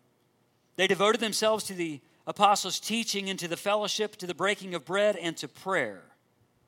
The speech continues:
Everyone was filled with awe, and many wonders and miraculous signs were done by the apostles.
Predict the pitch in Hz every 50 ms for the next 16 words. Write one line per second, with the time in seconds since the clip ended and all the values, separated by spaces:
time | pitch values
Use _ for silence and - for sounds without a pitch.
0 | _ _ _ _ _ _ _ _ _ _ _ _ _ _ _ _ _ _ _ _
1 | _ _ _ - 196 226 226 202 254 240 226 226 226 220 208 190 - - - 220
2 | 220 220 214 185 175 165 - - - 190 196 202 202 190 180 175 160 165 175 175
3 | 185 208 208 202 180 175 190 202 202 208 196 - 185 185 170 170 175 180 185 185
4 | - 190 175 165 147 - 196 175 175 185 180 151 147 156 143 151 160 165 175 185
5 | 175 165 156 151 143 139 131 - 151 147 147 135 - - 101 95 - - -